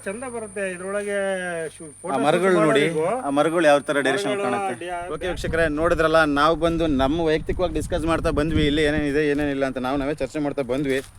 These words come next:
Speaker 2: ಆ, ನಿಮಗೆ ಏನು ಅನಿಸ್ತು ಅನ್ನೋದನ್ನ ನಿಮ್ಮ ಅಭಿಪ್ರಾಯನ ಮಿಸ್ ಮಾಡದೆ ಕಾಮೆಂಟಲ್ಲಿ ಹಾಕಿ. ಆ, ಇದಿಷ್ಟು ಜಾಗದ ಬಗ್ಗೆ ನಮಗೆ ಬಂದಿರೋ ಸಣ್ಣ ಪುಟ್ಟ ಇನ್ಫಾರ್ಮೇಷನ್ಗಳನ್ನ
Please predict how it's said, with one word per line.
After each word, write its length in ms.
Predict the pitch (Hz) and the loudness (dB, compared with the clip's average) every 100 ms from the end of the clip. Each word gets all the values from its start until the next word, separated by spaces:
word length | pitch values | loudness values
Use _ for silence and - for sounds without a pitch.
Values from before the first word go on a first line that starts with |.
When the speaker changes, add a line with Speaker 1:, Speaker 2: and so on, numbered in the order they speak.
| - - - - - | -20 -20 -20 -16 -6
Speaker 2:
ಆ, 300 | 135 131 131 | -2 0 0
ನಿಮಗೆ 340 | 131 180 190 | 0 0 4
ಏನು 180 | 185 196 | 4 4
ಅನಿಸ್ತು 240 | 185 175 175 | 0 0 0
ಅನ್ನೋದನ್ನ 320 | 175 170 180 | 0 0 -2
ನಿಮ್ಮ 200 | 165 160 | 0 0
ಅಭಿಪ್ರಾಯನ 480 | 156 170 170 165 175 | 0 2 2 2 0
ಮಿಸ್ 240 | 156 147 | -2 -2
ಮಾಡದೆ 240 | 170 160 | -2 -2
ಕಾಮೆಂಟಲ್ಲಿ 420 | 151 147 160 160 143 | 0 0 0 0 0
ಹಾಕಿ. 300 | 139 151 165 - - - - - - - | 0 -2 -4 -6 -10 -10 -10 -10 -10 -4
ಆ, 340 | 143 139 135 135 135 131 156 | 0 2 2 2 -2 -6 -8
ಇದಿಷ್ಟು 760 | 160 196 - 220 214 196 185 | -4 -4 -2 0 2 4 2
ಜಾಗದ 320 | 165 170 185 | 2 2 2
ಬಗ್ಗೆ 240 | 160 170 180 | -2 -2 -2
ನಮಗೆ 600 | 160 170 170 160 156 147 | -4 -4 -2 0 2 0
ಬಂದಿರೋ 300 | 147 160 156 | -2 -2 -4
ಸಣ್ಣ 220 | 151 156 | -4 -6
ಪುಟ್ಟ 200 | 156 156 | -6 -4
ಇನ್ಫಾರ್ಮೇಷನ್ಗಳನ್ನ 800 | 151 147 156 147 151 147 147 151 | -4 -4 -4 -4 -4 -2 -2 -2